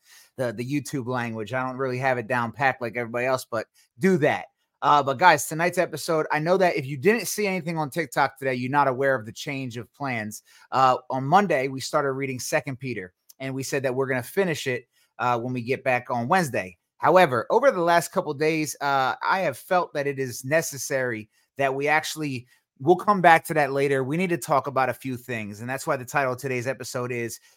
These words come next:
Back to the Basics, because J D and myself, as we go down this journey with you, we have to make sure that the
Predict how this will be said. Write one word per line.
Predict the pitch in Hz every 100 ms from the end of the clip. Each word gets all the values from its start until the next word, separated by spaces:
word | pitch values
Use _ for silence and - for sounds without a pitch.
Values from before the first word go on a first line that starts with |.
| _
Back | 160 156 -
to | 151
the | 117
Basics, | 127 120 - 92 -
because | - 123 139 131 - _ _ -
J | 196 208
D | 220
and |
myself, | 190 160 - 190 165
as | 156 127
we | 139
go | 127 165
down | 160 151
this | 139 -
journey | 156 160 156
with | 135 127 123
you, | 120 117 _ -
we | 139
have | 175 214
to | 214
make | 185 160
sure | - 170
that |
the | 139